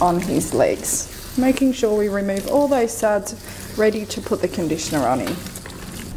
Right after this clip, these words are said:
Now Finn has been completely shampooed,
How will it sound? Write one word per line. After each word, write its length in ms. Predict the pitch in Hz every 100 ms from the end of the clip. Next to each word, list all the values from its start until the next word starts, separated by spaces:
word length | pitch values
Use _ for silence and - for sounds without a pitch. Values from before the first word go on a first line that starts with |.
| - - - -
Now 420 | 262 254 277 330 349
Finn 440 | - 294 311 330
has 300 | 302 302 294
been 300 | 269 262 254
completely 840 | 247 247 240 - 262 269 269 277
shampooed, 800 | 269 269 247 240 247 262 381 -